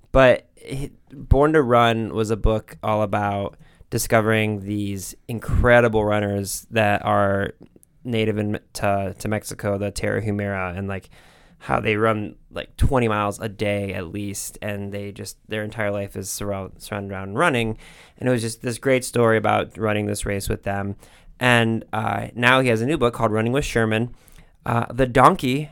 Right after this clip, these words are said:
with the Heart of a Hero. So Chris lives on a farm,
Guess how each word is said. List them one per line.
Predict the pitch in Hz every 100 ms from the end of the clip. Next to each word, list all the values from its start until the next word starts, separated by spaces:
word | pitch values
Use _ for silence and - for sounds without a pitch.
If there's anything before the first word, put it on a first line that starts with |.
| -
with | 123 131 -
the | 127
Heart | 120 - 143
of | 139
a | 120
Hero. | 143 151 117 110 117 - - -
So | - - 147 139 135 135 - _ - _ _ _ _ - -
Chris | - 175 190 -
lives | 156 156 139 -
on | 123 123 120 104
a |
farm, | 113 110 107 107 107 107